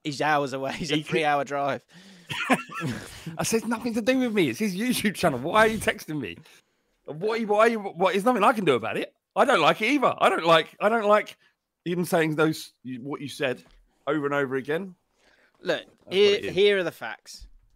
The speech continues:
Speaker 1: I call it as I see it, all right?
Speaker 2: Call it as you see it.
Speaker 1: And
Speaker 2: What do you see right now?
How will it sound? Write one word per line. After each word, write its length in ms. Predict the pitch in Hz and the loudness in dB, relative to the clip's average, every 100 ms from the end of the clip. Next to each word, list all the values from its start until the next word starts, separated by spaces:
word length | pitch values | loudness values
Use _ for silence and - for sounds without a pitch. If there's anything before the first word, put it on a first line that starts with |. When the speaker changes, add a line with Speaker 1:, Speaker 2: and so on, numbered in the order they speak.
| _ _ _ - | _ _ _ -20
Speaker 1:
I 40 | |
call 280 | - 220 214 | -10 -4 -2
it 80 | 190 | -2
as 120 | 143 | -4
I 60 | 147 | -8
see 220 | - 117 | -10 -14
it, 160 | - _ _ - | -16 _ _ -12
all 60 | |
right? 240 | 139 175 - _ _ _ _ | -6 -6 -8 _ _ _ _
Speaker 2:
Call 140 | 95 | -20
it 60 | 80 | -6
as 240 | 156 165 160 | -2 -2 -4
you 0 | |
see 60 | |
it. 40 | 156 | -8
Speaker 1:
And 120 | - - | -12 -12
Speaker 2:
What 120 | 120 | -12
do 60 | 110 | -12
you 180 | - | -12
see 60 | 113 | -10
right 180 | 101 104 | -8 -8
now? 240 | 131 80 | -10 -12